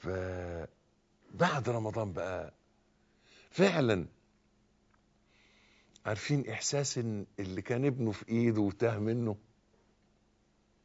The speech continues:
أو ده إحساسي، إن رمضان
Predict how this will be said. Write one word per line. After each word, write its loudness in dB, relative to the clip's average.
أو 0
ده -2
إحساسي، -2
إن -2
رمضان -2